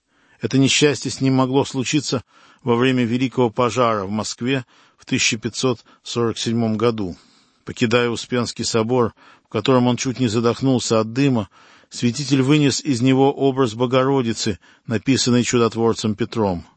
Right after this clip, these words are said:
За ним шёл соборный протопоп с книгой церковных правил.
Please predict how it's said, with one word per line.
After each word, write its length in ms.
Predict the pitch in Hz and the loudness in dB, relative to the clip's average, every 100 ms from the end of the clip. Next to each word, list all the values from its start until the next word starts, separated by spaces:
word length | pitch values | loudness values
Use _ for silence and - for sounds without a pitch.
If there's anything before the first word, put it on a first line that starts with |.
| _ _ _ _ _ _ - | _ _ _ _ _ _ -2
За 160 | 104 | 2
ним 180 | 117 120 | 4 2
шёл 280 | - 123 117 | 2 0 0
соборный 500 | - 110 120 117 113 | -2 -2 0 0 0
протопоп 480 | 123 113 117 131 110 | -2 0 0 -2 -4
с 80 | - | -2
книгой 320 | 131 127 120 | -2 0 0
церковных 560 | - 117 127 123 120 | -2 -4 -2 0 -2
правил. 460 | - 127 117 101 92 | 0 2 2 -2 -8